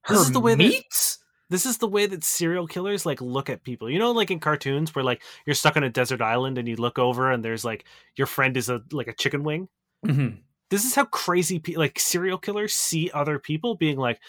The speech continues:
Speaker 2: "Look at the meat and how well it's distributed. Look at those thick eyelids.
Speaker 1: Look at those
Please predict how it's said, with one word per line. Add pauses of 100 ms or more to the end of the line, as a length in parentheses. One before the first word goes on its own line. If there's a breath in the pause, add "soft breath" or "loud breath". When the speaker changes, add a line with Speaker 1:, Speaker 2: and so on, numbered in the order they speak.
(320 soft breath)
Speaker 2:
"Look
at
the
meat (580)
and
how
well
it's
distributed. (280 soft breath)
Look
at
those (420)
thick
eyelids. (420)
Speaker 1:
Look
at
those